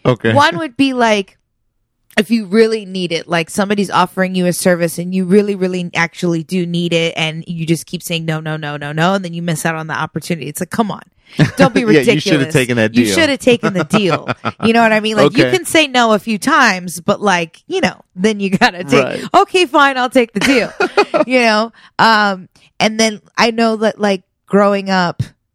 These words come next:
Speaker 2: <laughs> my dad and, uh, Naz's dad, who were best friends, they're both Persian. They,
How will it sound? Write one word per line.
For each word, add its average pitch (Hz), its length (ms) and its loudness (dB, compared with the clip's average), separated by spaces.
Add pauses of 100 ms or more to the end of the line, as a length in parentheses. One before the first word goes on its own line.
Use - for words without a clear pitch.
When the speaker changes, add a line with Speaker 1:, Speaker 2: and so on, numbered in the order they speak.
(160)
Speaker 2:
<laughs> 220 1120 -10
my 196 420 -2
dad 190 520 0
and, 175 320 -4 (180)
uh, 165 260 -2
Naz's 180 580 0
dad, 135 460 -4 (100)
who 160 480 -2
were 156 240 0
best 180 380 -4
friends, 147 440 -6
they're 165 200 0
both 156 300 -6
Persian. 151 600 -6
They, 165 400 -2